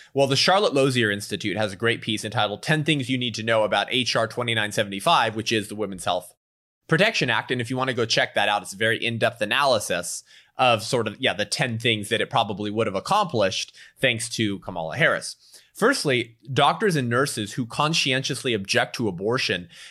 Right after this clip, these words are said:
could have lost their jobs, and Catholic hospitals could have lost public funds. Think about that for a second. That is, that is unbelievably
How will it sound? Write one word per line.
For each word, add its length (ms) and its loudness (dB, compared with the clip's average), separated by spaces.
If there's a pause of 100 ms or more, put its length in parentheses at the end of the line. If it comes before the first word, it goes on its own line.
could 140 4
have 180 4
lost 360 2
their 160 0
jobs, 640 2
and 160 -4
Catholic 440 -2
hospitals 800 0 (200)
could 140 4
have 100 0
lost 320 0
public 320 0
funds. 320 -2
Think 140 -2
about 180 2
that 140 0
for 120 -6
a 60 -6
second. 320 -10 (640)
That 160 4
is, 140 0
that 280 2
is 200 -4
unbelievably 1200 0